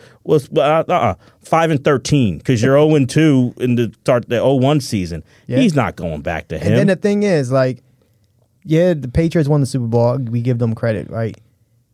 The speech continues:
Speaker 2: Pittsburgh had two opportunities to tie that ball game. You know, at the end of the game in the fourth quarter, they had the ball, they were driving,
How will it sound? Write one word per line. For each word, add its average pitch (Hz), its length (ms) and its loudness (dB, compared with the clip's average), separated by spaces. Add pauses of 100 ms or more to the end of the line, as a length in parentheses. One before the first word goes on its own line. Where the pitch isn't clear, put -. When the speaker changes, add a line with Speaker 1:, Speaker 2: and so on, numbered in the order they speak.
(180)
Speaker 2:
Pittsburgh 202 360 -2
had 160 240 0
two 220 200 -2
opportunities 151 840 -2 (120)
to 131 100 -4
tie 139 240 0
that 123 160 0
ball 117 240 2
game. 101 340 -6 (420)
You 123 100 -2
know, 117 120 0
at 123 160 -4
the 127 140 -4
end 131 100 0
of 123 60 0
the 123 60 -2
game 127 200 0
in 123 60 -2
the 120 80 -2
fourth 123 320 -2
quarter, 135 260 0
they 117 140 -2
had 147 220 0
the 151 80 2
ball, 147 280 4
they 123 120 0
were 110 80 -6
driving, 151 640 0